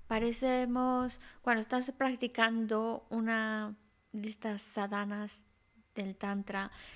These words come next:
en donde empiezas con una visualización, luego tienes que cambiar otra visualización, luego otra visualización. Dice que, y que la,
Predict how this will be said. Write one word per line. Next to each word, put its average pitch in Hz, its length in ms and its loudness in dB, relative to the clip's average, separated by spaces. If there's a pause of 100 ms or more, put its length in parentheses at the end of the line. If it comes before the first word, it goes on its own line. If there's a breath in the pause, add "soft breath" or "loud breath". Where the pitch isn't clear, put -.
(140 loud breath)
en 214 120 0
donde 214 220 2
empiezas 254 400 0
con 226 160 2
una 214 240 0
visualización, 208 920 -2
luego 254 220 8
tienes 262 240 2
que 226 100 0
cambiar 214 300 0
otra 214 180 -2
visualización, 202 600 -4
luego 262 340 6
otra 240 320 6
visualización. 208 640 -2 (1040 loud breath)
Dice 247 440 -2
que, 240 200 0 (300)
y 262 100 0
que 262 240 2
la, 277 240 4